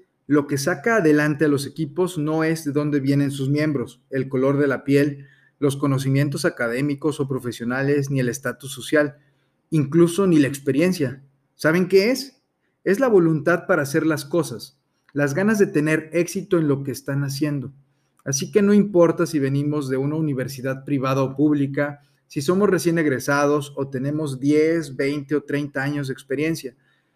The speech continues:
No importa si vivimos en el municipio o la colonia más exclusivo del lugar donde estamos residiendo o en la colonia más popular y más recóndita del estado. Cada uno de nosotros, al formar parte del equipo,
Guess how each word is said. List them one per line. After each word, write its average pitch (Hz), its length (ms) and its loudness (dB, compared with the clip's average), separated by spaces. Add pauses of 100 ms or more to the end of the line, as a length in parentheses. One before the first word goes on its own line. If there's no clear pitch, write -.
(180)
No 175 80 4
importa 202 420 4
si 190 160 -4
vivimos 170 480 -2
en 175 80 0
el 151 120 0
municipio 139 640 2
o 175 60 4
la 135 160 2
colonia 147 360 0
más 139 260 -4
exclusivo 147 640 -2
del 160 140 2
lugar 147 340 2
donde 135 300 -2
estamos 139 640 -6
residiendo 156 640 -2 (300)
o 170 140 4
en 170 80 4
la 170 160 0
colonia 202 320 4
más 196 200 0
popular 165 800 0 (640)
y 160 120 0
más 160 220 2
recóndita 165 720 0
del 143 160 2
estado. 139 520 -2 (680)
Cada 214 200 4
uno 226 180 6
de 196 100 6
nosotros, 165 560 0
al 135 120 0
formar 143 380 -4
parte 165 300 0
del 147 160 0
equipo, 135 560 -8